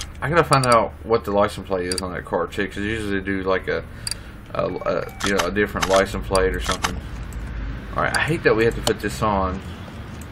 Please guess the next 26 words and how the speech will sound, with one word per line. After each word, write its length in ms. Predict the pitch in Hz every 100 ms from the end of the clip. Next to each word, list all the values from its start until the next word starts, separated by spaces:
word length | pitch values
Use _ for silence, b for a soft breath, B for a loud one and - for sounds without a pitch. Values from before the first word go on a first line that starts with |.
| - - - - - - -
there. 400 | - 98 90 95 104 - 95
It 20 |
ain't 240 | 98 95
all 320 | 90 98 92 - -
rusty. 640 | 104 104 101 - 98 98 -
I'm 160 | 143
gonna 160 | 170 156
have 140 | 143
to 60 | 120
go 140 | 123
around, 280 | 120 117 107
like, 200 | 107 85
try 200 | 98 107
to 120 | 95
find 460 | - 104 101 104 107
one 320 | 113 117 117 - B B B -
that's 180 | 101 95
kinda 300 | - 107 95
rusty. 480 | 92 101 - - 110 - - - - - - - - - - - - - - - - - - - - - - - - - -
That 200 | 101 98 95
way 160 | 95
we 120 | 95
can 120 | 95 95
go 140 | 95
from 160 | - 95
there. 220 | 92 92